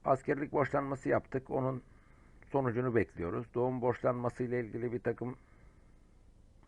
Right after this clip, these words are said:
olumsuzluklar yaşandı diye biliyorum. Onu da videosunu çekmeye çalışıyorum.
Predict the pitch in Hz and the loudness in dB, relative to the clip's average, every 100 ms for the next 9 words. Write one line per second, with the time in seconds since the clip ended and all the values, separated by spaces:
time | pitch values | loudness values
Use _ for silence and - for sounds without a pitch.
0 | - - - - - - - - - 123 | -20 -20 -20 -20 -20 -20 -20 -8 -4 -2
1 | 127 - 127 104 - 127 117 98 - 87 | -2 -8 -14 -12 0 2 4 2 0 -4
2 | 92 113 - - - - - - - - | -2 -4 -6 -18 -20 -20 -20 -20 -20 -20
3 | - - 98 92 82 82 87 110 117 - | -18 -4 0 0 0 -4 -4 -4 -8 -16
4 | - - - - - - - - - - | -20 -20 -20 -20 -20 -20 -20 -20 -20 -20
5 | - - - - - - 123 117 117 117 | -20 -20 -20 -20 -20 -8 -4 -2 2 2
6 | 117 120 117 117 123 135 - 120 123 - | 2 0 0 -2 0 0 2 2 2 4
7 | 113 110 113 92 85 | 2 2 2 2 0